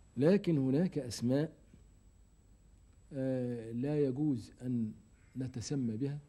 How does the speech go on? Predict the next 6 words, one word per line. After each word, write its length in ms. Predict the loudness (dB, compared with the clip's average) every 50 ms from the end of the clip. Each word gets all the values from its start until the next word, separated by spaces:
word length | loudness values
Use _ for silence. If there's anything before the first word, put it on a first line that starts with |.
| -20 -20 -20 -20 -20 -20 -10 -6
مثل 260 | -6 -6 -2 -2 -2
الاسم 340 | -2 0 -2 -4 -2 0 0
الجامع 540 | 0 0 0 2 2 2 2 0 -2 -4 -8 -10 -8 -4
الله، 580 | -2 -2 0 0 2 2 4 4 2 2 0 -6 -16 -20 -20 -20 -20 -20 -20 -20 -20 _ -20 -20 -20 -20 -20 -20 -20 -20 -20 -20 -20 -20 -20 -20 -20 -16 -8
والاسم 540 | -4 -4 -2 -2 -4 -4 -6 -6 -4 -4 -2
القيوم، 960 | -4 -4 -4 -6 -2 0 0 2 2 2 2 2 2 2 2 2 2 2 0